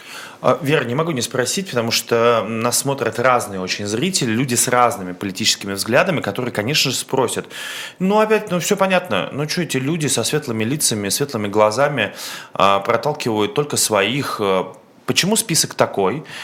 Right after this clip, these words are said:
Почему он, например, не полный? Или вообще можно ли составить полный список?» Могли бы вы ответить тоже на этот вопрос. А, почему мы пишем людям только, да, которые там по определённым статьям, с определённым толком?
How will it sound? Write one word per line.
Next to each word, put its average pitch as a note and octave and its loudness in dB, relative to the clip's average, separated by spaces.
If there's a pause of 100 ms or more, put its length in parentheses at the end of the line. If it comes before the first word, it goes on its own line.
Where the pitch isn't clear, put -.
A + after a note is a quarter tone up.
(180)
Почему D#3+ 0
он, C#3 0
например, A#2+ -2
не C3+ 0
полный? A2+ 0
Или G2 -4
вообще A2+ 2
можно D#3+ -2
ли A2 -2
составить G2+ -2
полный A#2+ 0
список?» - -2
Могли G2 -2
бы A2+ -4
вы G2 4
ответить F#2+ -4
тоже A2 0
на G#2 2
этот - -6
вопрос. F#2+ 0 (480)
А, G2+ 8
почему E3+ 2
мы B2+ -2
пишем B2 0
людям A#2 0 (140)
только, A2+ 0
да, G2+ 2
которые G2 -6
там F2 -2 (360)
по A#2 4
определённым A#2 0
статьям, G#2 2
с - -4
определённым G#2 -2
толком? G#2 0